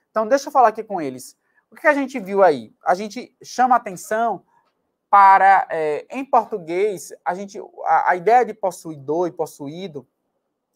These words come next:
é diferente à construção verbal, né? A construção textual,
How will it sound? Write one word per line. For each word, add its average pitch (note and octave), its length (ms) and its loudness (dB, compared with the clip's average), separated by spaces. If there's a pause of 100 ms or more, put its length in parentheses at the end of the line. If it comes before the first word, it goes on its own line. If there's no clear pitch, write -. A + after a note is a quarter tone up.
é D#3 60 -8
diferente G#3 540 -2
à G3+ 60 -4
construção C#3 680 -14 (100)
verbal, C3 520 -6
né? E3 100 0
A F#3 60 0
construção G3 520 -10
textual, D#3+ 640 -8